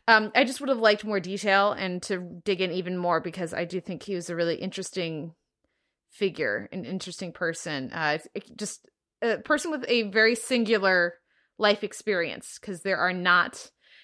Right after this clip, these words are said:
many people that's just that big, trying to be that, be that size, be that stature in everyday life would be a interesting and, and challenging thing. So I liked it. I thought it was, I thought it was neat.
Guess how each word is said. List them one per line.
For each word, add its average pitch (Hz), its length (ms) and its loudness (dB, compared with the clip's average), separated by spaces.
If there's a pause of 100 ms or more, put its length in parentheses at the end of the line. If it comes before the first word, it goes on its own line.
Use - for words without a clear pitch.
(100)
many 185 280 -4
people 165 680 -2 (640)
that's 185 200 0
just 226 140 -4
that 254 200 6
big, 240 240 2
trying 202 200 0
to 185 60 -6
be 214 300 -2
that, 185 320 6 (480)
be 208 180 -4
that 185 280 4
size, 196 440 6
be 185 120 -2
that 175 280 4 (440)
stature 202 720 2 (240)
in 208 340 0
everyday 185 380 0
life 175 480 4 (400)
would 196 160 0
be 202 380 -2
a 190 220 2
interesting 208 840 -6
and, 180 440 -6
and 180 380 -10 (140)
challenging 196 520 -2
thing. 151 280 -6
So 165 260 2 (340)
I 233 60 4
liked 254 260 6
it. 294 60 6
I 233 80 8
thought 233 160 4
it 214 40 4
was, 202 220 -2 (120)
I 202 160 2
thought 214 80 0
it - 20 4
was 196 140 -2
neat. 254 340 0